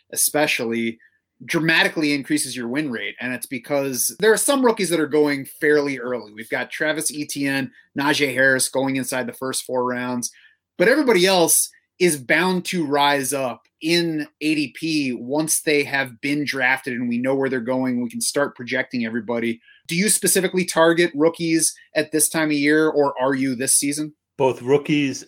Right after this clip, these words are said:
Speaker 2: and free agents. Uncertainty, taking advantage of uncertainty, playing the odds. You know, which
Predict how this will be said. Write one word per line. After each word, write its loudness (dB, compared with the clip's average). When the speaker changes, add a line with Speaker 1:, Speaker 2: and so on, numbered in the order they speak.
Speaker 2:
and 0
free -2
agents. -12
Uncertainty, 0
taking -2
advantage -2
of -6
uncertainty, -4
playing -2
the -4
odds. -4
You 0
know, 0
which -2